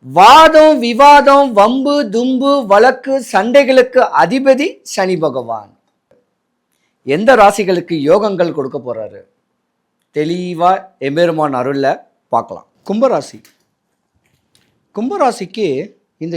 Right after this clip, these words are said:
இரண்டாயிரத்தி இருபத்தி அஞ்சு பாத சனின்னு சொல்லுவாங்க.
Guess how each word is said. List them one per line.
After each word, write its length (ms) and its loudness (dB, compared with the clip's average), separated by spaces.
இரண்டாயிரத்தி 600 -6
இருபத்தி 380 -10
அஞ்சு 240 -12
பாத 340 -4
சனின்னு 360 -14
சொல்லுவாங்க. 400 -18